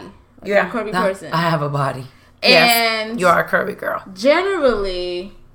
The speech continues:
Speaker 1: when it comes to, and this is why, like, I don't call myself a feminist, I call myself a womanist.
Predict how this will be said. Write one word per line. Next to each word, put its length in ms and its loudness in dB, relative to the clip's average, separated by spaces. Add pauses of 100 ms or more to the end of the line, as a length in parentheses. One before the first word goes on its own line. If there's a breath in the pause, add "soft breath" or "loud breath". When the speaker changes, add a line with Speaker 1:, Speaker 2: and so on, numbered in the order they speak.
(100)
Speaker 1:
when 160 -12
it 120 -8
comes 360 -6
to, 140 -6
and 80 -8
this 100 -10
is 140 -10
why, 300 0
like, 360 -6
I 100 -4
don't 140 -10
call 100 -6
myself 240 -6
a 60 -8
feminist, 360 -10
I 40 -12
call 120 -12
myself 240 -10
a 60 -8
womanist. 480 -12